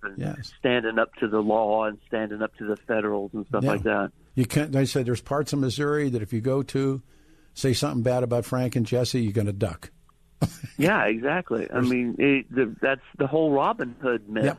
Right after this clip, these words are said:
Speaker 1: right? You know, it's, it's, it's, uh, the person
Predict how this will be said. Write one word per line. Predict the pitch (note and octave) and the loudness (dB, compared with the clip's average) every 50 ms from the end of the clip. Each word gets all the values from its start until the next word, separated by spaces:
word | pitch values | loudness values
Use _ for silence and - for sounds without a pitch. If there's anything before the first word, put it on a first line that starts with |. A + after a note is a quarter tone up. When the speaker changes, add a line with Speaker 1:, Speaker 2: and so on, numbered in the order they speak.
| - - | -6 -10
Speaker 1:
right? | - A2+ A2+ B2 C#3 D3 - | -4 -2 0 0 0 -2 -4
You | - A#2+ A#2+ | -6 -6 -6
know, | A#2 A#2+ B2 | -4 -4 -2
it's, | B2 A#2 - - - | -2 -4 -6 -6 -6
it's, | A#2 A2 - - - | -6 -6 -6 -8 -6
it's, | - A#2 A2+ A2 - - _ - | -4 -2 -2 -2 -4 -8 _ -6
uh, | B2 G#2+ G#2 G2+ G2+ G#2 - - _ - | -4 -4 -2 -4 -6 -8 -10 -10 _ -4
the | A#2 G#2+ A2 - | -4 -4 -6 -6
person | - - C3+ C#3 - - B2 G#2+ | -4 -2 -2 -2 -2 -4 -6 -6